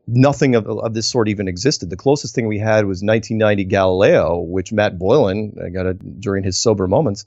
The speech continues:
actually pointed this out, where he said, "Look," he goes, "there's a twenty-four hour cycle of, from the Galileo, and the weather isn't morphine at all. This same freaking cloud pattern comes around."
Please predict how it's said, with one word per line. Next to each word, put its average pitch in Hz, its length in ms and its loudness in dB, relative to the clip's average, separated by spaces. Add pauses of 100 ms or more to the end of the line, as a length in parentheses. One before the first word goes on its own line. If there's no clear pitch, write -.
(160)
actually 120 340 -2
pointed 107 360 0
this 101 180 -2
out, 110 380 0
where 101 240 -4
he 110 80 0
said, 107 180 -4
"Look," 160 300 2
he 120 140 -8
goes, 123 160 2
"there's 170 160 0
a 127 60 -4
twenty-four 139 540 0
hour 139 420 4 (260)
cycle 165 440 0
of, 98 100 -6
from - 160 -2
the 117 80 2
Galileo, 120 840 4 (100)
and 113 840 2
the 113 60 0
weather 127 320 4
isn't 120 220 0
morphine 117 360 -6
at 110 120 2
all. 143 160 2
This 95 160 -6
same 131 280 -2
freaking 131 300 -4
cloud 160 260 -2
pattern 92 240 -2
comes 92 240 -10
around." - 260 -12